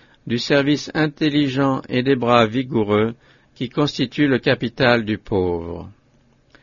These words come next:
À condition d'obéir à ces préceptes, Dieu avait promis à Israël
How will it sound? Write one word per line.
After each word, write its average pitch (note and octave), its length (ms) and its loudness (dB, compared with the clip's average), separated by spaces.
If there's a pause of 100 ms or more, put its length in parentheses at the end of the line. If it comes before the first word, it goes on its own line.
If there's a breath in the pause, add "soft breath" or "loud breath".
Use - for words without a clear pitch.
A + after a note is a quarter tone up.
(400 soft breath)
À C#3+ 120 -2
condition G#3 580 0
d'obéir E3+ 680 2
à D3+ 140 -4
ces E3+ 180 -4
préceptes, C3+ 720 -2 (400 soft breath)
Dieu F3 400 2 (300)
avait D3 280 4
promis E3 600 -2
à C3+ 160 2
Israël C3 720 2